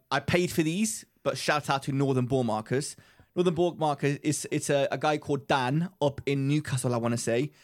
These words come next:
Um, and he does, like, um, custom make, where is it? Ball markers. And he actually made this one, which is, I got one for Chenji. It, it's a Rice and Slice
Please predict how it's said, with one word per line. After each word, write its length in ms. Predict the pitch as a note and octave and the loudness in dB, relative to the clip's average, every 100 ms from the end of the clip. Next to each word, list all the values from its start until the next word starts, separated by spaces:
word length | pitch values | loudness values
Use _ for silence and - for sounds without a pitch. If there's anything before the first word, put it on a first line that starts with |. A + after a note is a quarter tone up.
| _ _ _ | _ _ _
Um, 380 | C3+ C3 B2+ B2+ | 2 2 0 -2
and 140 | C3 C3 | -2 -2
he 240 | - D#3 | -2 -2
does, 240 | D3 D3 C3 | 0 0 0
like, 320 | C3 C3 C#3 | -2 -2 -2
um, 200 | B2 A#2+ | -2 -2
custom 440 | - C#3+ - C3+ | -2 -2 0 -2
make, 340 | C3 B2+ - _ _ _ _ _ _ _ _ _ _ | -2 -6 -10 _ _ _ _ _ _ _ _ _ _
where 160 | - F4+ | -14 -12
is 140 | - | -12
it? 160 | - - _ _ _ _ _ _ | -16 -20 _ _ _ _ _ _
Ball 160 | - D#3 | -6 -4
markers. 600 | C3 A#2+ - C3 C3 - - _ _ | -2 -4 -4 -4 -4 -10 -16 _ _
And 200 | C#3+ C#3 | 0 0
he 300 | C3+ C#3 D#3 | -2 -4 0
actually 400 | C#3+ C#3+ - D3 | 2 0 -4 -6
made 380 | C3+ C3+ B2 - | -2 -2 -2 -6
this 320 | A#2+ C#3+ C#3+ - | -4 -2 -2 -2
one, 300 | G#2 C3 C#3+ _ _ _ _ | -2 -2 -6 _ _ _ _
which 180 | A#2+ A#2+ | -8 -2
is, 260 | B2+ A#2 - - _ _ - | -2 -2 -8 -18 _ _ -2
I 100 | A#2+ | 0
got 200 | D#3 C#3 | 2 0
one 220 | B2+ C#3 | 0 0
for 120 | C3 | -2
Chenji. 520 | B2 C#3 B2+ A2 B2 - | -2 -2 -2 -2 -6 -8
It, 160 | - B2+ | -6 -2
it's 200 | C#3 C3 | 0 0
a 40 | B2+ | 2
Rice 300 | C#3+ D3 C3 | 2 0 -2
and 80 | |
Slice 600 | B2+ B2+ A#2+ B2+ - - | -2 2 2 0 -4 -8